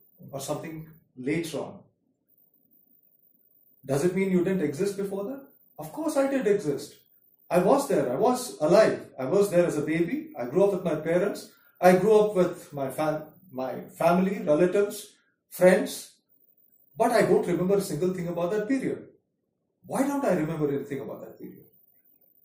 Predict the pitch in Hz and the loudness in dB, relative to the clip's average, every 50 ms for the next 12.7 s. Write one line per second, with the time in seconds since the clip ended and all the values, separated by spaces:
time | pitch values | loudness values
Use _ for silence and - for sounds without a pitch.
0 | _ _ _ _ _ _ _ _ - 233 254 247 - 277 269 269 262 214 175 151 | _ _ _ _ _ _ _ _ -4 -4 -4 -2 0 -2 -2 -2 0 -2 -2 -2
1 | 147 - 135 131 - - - 120 - - - - - _ _ _ _ - 147 143 | -2 -2 -4 -6 -6 -8 -12 -14 -14 -14 -16 -20 -20 _ _ _ _ -10 -8 -6
2 | 143 147 135 135 - 131 120 - 104 104 - - _ _ _ _ _ _ _ _ | -2 -2 -4 -4 -4 -10 -12 -12 -12 -16 -18 -20 _ _ _ _ _ _ _ _
3 | _ _ _ _ _ - 214 - - 214 214 - 196 202 190 180 175 165 156 151 | _ _ _ _ _ -2 -2 -2 0 0 -2 0 2 0 0 0 -2 -4 -4 -4
4 | 156 180 156 147 - 147 139 139 - 139 127 131 127 - - - 139 127 131 - | -6 -4 -4 -4 -6 -6 -8 -8 -6 -4 -4 -4 -6 -6 -10 -12 -10 -10 -10 -10
5 | - - - - - - _ _ _ _ _ _ _ _ _ _ _ _ _ _ | -12 -14 -16 -16 -20 -20 _ _ _ _ _ _ _ _ _ _ _ _ _ _
6 | _ _ _ _ _ _ _ _ _ _ _ - - 277 320 320 311 285 262 185 | _ _ _ _ _ _ _ _ _ _ _ -4 2 2 4 4 4 2 0 -2
7 | 156 156 170 165 156 175 185 - - - - _ _ _ _ _ _ _ _ _ | -2 -2 -2 0 0 0 -2 -2 -6 -14 -20 _ _ _ _ _ _ _ _ _
8 | _ - 208 214 - - - - - _ - - - 185 208 202 - 220 220 233 | _ -4 -2 -2 -2 -4 -6 -12 -16 _ -20 -8 0 2 2 2 2 0 0 0
9 | 247 262 262 262 262 254 254 - - - _ - 196 190 185 180 175 165 131 - | 0 0 2 0 0 -2 -2 -8 -12 -16 _ -6 -4 -2 -2 0 0 0 -2 -2
10 | - - - - _ _ _ _ _ _ _ _ _ _ - - 170 175 185 180 | -2 -8 -16 -20 _ _ _ _ _ _ _ _ _ _ -2 0 0 0 2 0
11 | 180 156 147 139 139 135 135 - - 147 147 143 143 139 147 147 139 - - - | -2 -2 0 2 2 0 0 -4 -10 -12 -10 -8 -8 -4 -2 -4 -4 -4 -6 -10
12 | 143 - - 139 123 127 127 120 120 - - - - | -10 -8 -8 -8 -8 -8 -8 -8 -8 -10 -10 -12 -18